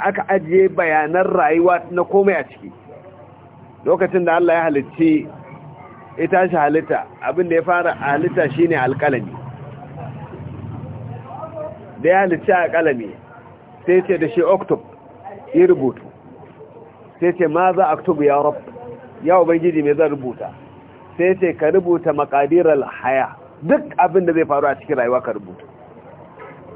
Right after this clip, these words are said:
Sai fa ya fara rubuta. Ya fara,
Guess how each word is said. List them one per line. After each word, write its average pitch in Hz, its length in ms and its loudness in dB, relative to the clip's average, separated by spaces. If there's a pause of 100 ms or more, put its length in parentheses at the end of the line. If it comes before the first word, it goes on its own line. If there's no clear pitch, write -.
(960)
Sai 147 260 -2
fa 160 120 2
ya 156 80 2
fara 151 260 2
rubuta. 113 480 -6 (1400)
Ya 135 80 0
fara, 147 440 2